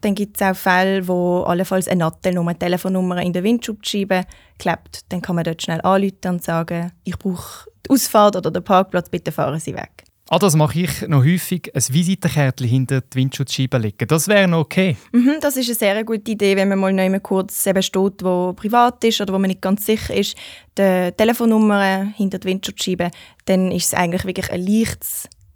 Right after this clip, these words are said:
Speaker 1: den Halter zu erreichen oder die Halterin. Und dann kann man dann nicht im Nachhinein sagen, es ist unmöglich gewesen, die Hal-, den Halter, die Halterin ausfindig zu machen. Also das ist wirklich sehr eine gute Idee.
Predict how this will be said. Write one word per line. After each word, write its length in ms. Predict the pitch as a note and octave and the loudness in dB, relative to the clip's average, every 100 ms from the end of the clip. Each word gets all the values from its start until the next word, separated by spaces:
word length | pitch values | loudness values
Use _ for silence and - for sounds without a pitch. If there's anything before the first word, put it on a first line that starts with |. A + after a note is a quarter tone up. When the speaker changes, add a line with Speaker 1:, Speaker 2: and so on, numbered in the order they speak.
| - | -4
Speaker 1:
den 120 | G3 | 0
Halter 360 | F#3+ F3 - E3 | 2 2 -2 -8
zu 120 | F3+ | -2
erreichen 300 | G#3+ A#3 A#3+ | 2 2 0
oder 140 | G#3+ G#3 | -6 -4
die 80 | |
Halterin. 540 | G3+ F#3+ - F3+ F3+ F3+ - - - | -2 -4 -4 -4 -4 -6 -12 -20 -10
Und 200 | F#3 F3 | -6 -4
dann 100 | F3+ | -4
kann 180 | F3 F3+ | -2 0
man 80 | E3+ | 0
dann 140 | F3 | 0
nicht 320 | F3+ - F3+ F3+ | -2 -2 -2 0
im 80 | F3+ | 0
Nachhinein 420 | F3 F3+ F3 F3 | 0 -2 -2 -2
sagen, 420 | F3 E3+ F3 F3 - - - | 0 0 0 -6 -8 -20 -8
es 80 | G3+ | -6
ist 100 | G3+ | 0
unmöglich 480 | G3 F3 F3 F#3+ | 2 4 2 -2
gewesen, 500 | - - F3+ F3 G#3 - | -6 -2 0 0 -4 -6
die 40 | |
Hal-, 200 | F3+ F3 | -2 -2
den 220 | F3 - F3+ | -4 -6 -2
Halter, 300 | F3 F3 F3+ | -2 -4 -6
die 80 | |
Halterin 360 | F3+ F3 F#3+ F#3 | -4 -4 -4 -4
ausfindig 500 | F#3 - F#3 F3+ - | -6 -4 -2 -4 -6
zu 60 | - | -10
machen. 320 | - - - | -8 -8 -8
Also 240 | - E3+ | -8 -10
das 160 | G3 G3 | -8 -8
ist 160 | F#3+ | -6
wirklich 200 | F#3 D#3+ | -6 -8
sehr 180 | - F3 | -8 -6
eine 100 | D#3+ | -4
gute 280 | E3 D#3+ - | -6 -10 -10
Idee. 280 | D#3+ B2 | -8 -8